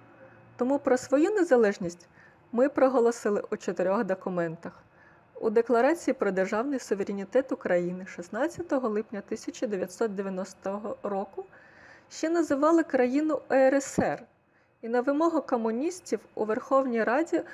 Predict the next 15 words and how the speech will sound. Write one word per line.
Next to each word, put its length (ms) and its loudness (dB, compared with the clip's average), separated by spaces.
додали 500 4
у 20 0
текст 360 -2
фразу 600 0
про 140 0
можливість 640 2
нового 440 2
союзного 600 -4
договору. 580 -2
У 100 -2
документі 640 0
є 120 4
плутанина 720 2
з 60 -6
назвами 580 -2